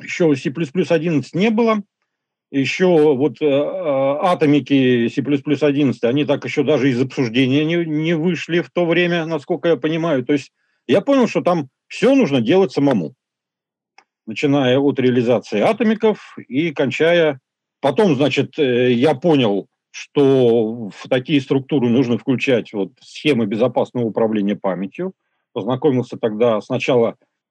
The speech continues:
м, в печатном виде, что такое аба-, аба проблема, потом я огребал просто немерено. Ну вот.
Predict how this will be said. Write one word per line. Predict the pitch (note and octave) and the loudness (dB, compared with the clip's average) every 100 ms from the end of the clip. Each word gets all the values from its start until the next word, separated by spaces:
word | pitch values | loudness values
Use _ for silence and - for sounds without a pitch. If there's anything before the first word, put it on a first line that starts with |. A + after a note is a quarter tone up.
| _ A#2+ | _ -10
м, | A#2 G#2+ - - | -8 -8 -12 -20
в | - | -8
печатном | D#3+ D#3 C#3 C3+ A#2+ | -4 0 0 0 0
виде, | A#2+ G#2+ | 0 -2
что | - C#3 | -2 -4
такое | B2 C3+ A#2 | -2 0 2
аба-, | A2+ C3+ C3+ | 2 0 0
аба | C3 A#2+ A2 | 0 0 0
проблема, | A#2+ A#2 B2 G#2 F#2+ | 0 0 2 0 0
потом | B2+ C#3 A#2 | -2 -2 0
я | G2+ G2+ G#2+ | 2 2 2
огребал | A2 A#2+ A2+ A2 F#2+ | 2 0 2 2 0
просто | A#2 G2+ - | -4 -6 -4
немерено. | A2 C#3 F#3 A#3+ B3 G#3 _ _ _ - _ - | -2 -2 -2 -4 -8 -12 _ _ _ -20 _ -4
Ну | C#3 C#3+ D#3 D3 | 0 2 2 2
вот. | D3+ | 0